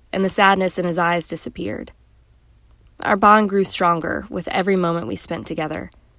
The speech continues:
and I lavished plenty of time on him, loving on him and speaking to him, telling him how one day we would ride out together. When I bought Nugget, I'd been told he had been a trail horse.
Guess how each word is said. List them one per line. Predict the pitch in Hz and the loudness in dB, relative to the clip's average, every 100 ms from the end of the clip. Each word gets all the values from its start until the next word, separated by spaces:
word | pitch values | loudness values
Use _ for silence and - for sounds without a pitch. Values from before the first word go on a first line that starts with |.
| _ _ _ | _ _ _
and | - | 2
I | 196 | 4
lavished | 202 196 170 170 - - | 8 8 8 4 -4 -4
plenty | 208 196 185 165 | 0 4 4 2
of | 165 | 0
time | - 175 151 | 0 0 0
on | 143 | -4
him, | 151 - - _ _ _ - - | -8 -10 -14 _ _ _ -20 -2
loving | 185 190 196 185 | 4 6 6 4
on | 180 | 2
him | 175 170 170 | 2 -2 -4
and | 170 | -2
speaking | - - 196 196 180 | -2 -2 -2 -2 -4
to | 185 | -4
him, | 170 165 170 _ _ _ _ _ | -6 -8 -10 _ _ _ _ _
telling | - 226 226 | 0 4 4
him | 214 | 2
how | 190 190 | 2 2
one | 185 233 254 | 4 4 4
day | 233 165 110 208 254 | 4 2 -2 -8 -4
we | 202 | 0
would | 180 170 | 0 0
ride | 170 160 | 0 0
out | 160 - | -4 -6
together. | - 101 - - - _ _ _ _ _ _ _ _ _ _ _ _ _ - | -8 -8 -8 -12 -18 _ _ _ _ _ _ _ _ _ _ _ _ _ 2
When | 220 | 6
I | 226 | 6
bought | 220 220 214 | 6 6 6
Nugget, | 202 185 180 - - - - | 2 0 0 -2 -12 -20 -8
I'd | - 214 | -2 0
been | 208 | 0
told | 190 202 190 | 2 2 2
he | 196 | 2
had | 175 | 0
been | 170 | 0
a | 160 | -2
trail | - 185 160 | -2 -2 -2
horse. | 156 92 - - | -4 -8 -6 -6